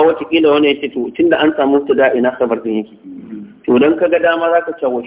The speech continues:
shibhu jumla lissabiqi fi mahall raf'in khabar mubtada. Ko ka ce wa shibhu jumla lissabiqi muta'alliqun bi khabarin mahzuf. Yana da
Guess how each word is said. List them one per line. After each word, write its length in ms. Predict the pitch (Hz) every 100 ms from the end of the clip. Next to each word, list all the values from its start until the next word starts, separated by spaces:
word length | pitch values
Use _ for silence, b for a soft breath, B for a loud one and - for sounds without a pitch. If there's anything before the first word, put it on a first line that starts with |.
| -
shibhu 320 | 156 151 135 110
jumla 320 | 120 120 117 - - _ _ _ _ 113
lissabiqi 840 | 117 110 - 147 147 143 143 127 -
fi 180 | 147 151
mahall 380 | 135 120 139 131
raf'in 380 | 127 135 123 110
khabar 220 | - 120 120
mubtada. 480 | 110 110 - 98 - - - 123 120 110 - _ _ _ -
Ko 160 | 156 180
ka 100 | 180 175
ce 120 | 160
wa 120 | 143
shibhu 560 | 135 - 170 170 151 127 131
jumla 420 | 147 143 123 - - _ _ _ _ _ _ -
lissabiqi 840 | 240 131 - - 160 160 160 - - _ _ _ _ _ _ _
muta'alliqun 1300 | 120 127 143 147 151 175 170 165 170 160 160 - 110
bi 80 | 127
khabarin 540 | 127 165 147 156 147 123
mahzuf. 480 | 113 113 107 113 - _ _ _ _ _ _ _ _ -
Yana 260 | 143 175
da 100 | 143